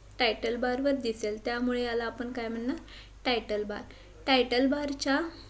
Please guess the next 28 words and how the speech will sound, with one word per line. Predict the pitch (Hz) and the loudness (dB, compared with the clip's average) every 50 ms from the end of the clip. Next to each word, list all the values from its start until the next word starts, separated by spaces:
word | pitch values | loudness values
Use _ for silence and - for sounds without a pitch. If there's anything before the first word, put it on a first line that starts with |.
| - - - - 269 | -18 -16 -10 -4 0
राईट | 233 240 254 269 - | 2 4 4 2 2
साईडला | - - 302 277 269 277 277 277 | 0 4 6 6 8 8 8 6
आलात | 269 262 262 269 277 302 311 - - - 269 | 6 4 4 4 2 2 0 -6 -4 0 2
तर | 254 269 | 4 4
इथे | 262 254 - 269 | 4 4 4 2
आहे | 262 254 262 269 277 277 - | 2 2 2 0 0 2 4
कंट्रोल | 294 269 254 247 254 220 220 | 6 6 6 6 4 0 0
पॅनल, | 226 - - 220 208 208 208 208 - 262 - - - - - - - - | -2 -4 -4 -4 -4 -4 -6 -8 -10 -12 -12 -14 -18 -18 -18 -10 -4 -4
इथून | 269 269 - 277 277 277 | -2 2 6 8 10 10
तुम्ही | 277 285 277 269 277 | 10 10 8 8 8
प्रोग्राम | 285 277 - - 285 269 247 247 254 269 302 320 | 6 2 2 4 4 4 4 4 2 0 0 0
कंट्रोल | - - 330 294 277 269 277 269 269 | 0 4 4 6 6 8 8 6 6
करू | 269 - 262 220 208 214 | 6 4 2 2 2 2
शकता, | 220 - 202 196 - - 208 208 | 2 0 -2 -2 -2 -2 -2 0
जसे | 214 240 247 - - 254 | 0 -2 -4 -4 -6 -4
की | 247 - 262 | -2 0 0
क्लोज | 254 - 277 277 269 269 277 269 | 0 6 10 10 12 12 10 8
करू | - 285 254 247 247 | 6 4 6 6 6
शकता, | 254 - 247 220 - - - 208 202 247 - - - - | 4 2 0 -2 -4 -4 -4 -2 -2 -4 -6 -10 -6 0
रिस्टोअर | 262 254 262 262 269 - - 269 262 262 | 2 6 6 6 6 6 4 6 6 6
करू | 269 - 254 233 233 240 | 4 4 2 4 2 2
शकता. | - 233 214 214 - - 202 196 208 | 0 -2 -4 -4 -4 -4 -2 0 2
रिस्टोअर | 247 254 247 - - 262 254 262 262 | 2 2 0 2 2 2 2 4 4
केल्यानंतर | - 269 254 254 254 254 254 254 254 262 254 | 2 2 4 4 4 4 2 2 2 2 2
तुमचा | 254 - 262 254 247 254 254 | 2 2 0 0 0 0 0
प्रोग्राम | 247 262 - 262 247 233 240 226 240 269 277 - - - - - - - - - - - - - - - - - - - - - - | 0 2 4 4 4 4 2 0 0 0 -2 -4 -8 -14 -16 -16 -18 -18 -18 -20 -20 -20 -20 -20 -20 -20 -20 -18 -18 -18 -12 -6 -2
छो-, | - - 247 240 240 226 - - - - | 2 4 4 4 4 2 0 -4 -4 2
मिनिमाइज, | 254 262 277 277 269 269 269 254 233 220 220 220 - - 254 | 6 10 12 12 12 12 12 10 8 4 2 0 -2 -2 -2